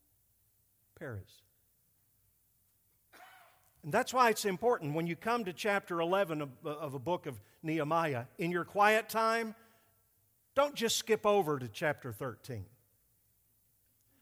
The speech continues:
Read through it quickly, and you may discover something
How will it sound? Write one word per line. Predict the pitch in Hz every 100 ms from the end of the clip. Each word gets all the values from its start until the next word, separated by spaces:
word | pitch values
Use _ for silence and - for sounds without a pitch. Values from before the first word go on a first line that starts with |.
| _ _ _
Read | 123 175 262
through | 185 165
it | 196
quickly, | - 302 - 190 254 _ _ _ _ _ _ _ _ _ _ _ _
and | 117
you | 107
may | 143 208
discover | 160 - 170 160
something | 107 127 107 101 107